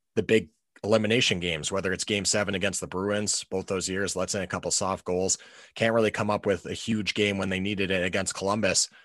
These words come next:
And there's gonna be a lot of pressure on him moving into this season to get it done because it's not going to be judged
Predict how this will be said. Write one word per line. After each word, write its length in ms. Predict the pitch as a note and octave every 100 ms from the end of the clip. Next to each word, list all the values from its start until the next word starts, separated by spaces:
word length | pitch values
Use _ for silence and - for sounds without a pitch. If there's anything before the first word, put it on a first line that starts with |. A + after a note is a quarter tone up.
| - - _
And 100 | F#2+
there's 140 | A#2 C3
gonna 100 | D3+
be 120 | D3
a 40 |
lot 200 | C3+ C3
of 60 | B2
pressure 360 | B2 C3+ C3+
on 80 | G2+
him 160 | G2 F#2+
moving 320 | G2+ G2+ G#2
into 220 | G2 F#2+
this 180 | G#2+ -
season 300 | G#2+ G2 G2
to 100 | -
get 140 | A2
it 100 | A2
done 280 | G2+ A#2 G2
because 260 | E2 F2 F2
it's 180 | F2+ G#2
not 180 | A#2
going 140 | - A#2
to 60 |
be 160 | G#2 G#2
judged 420 | A2+ A2 G2+ -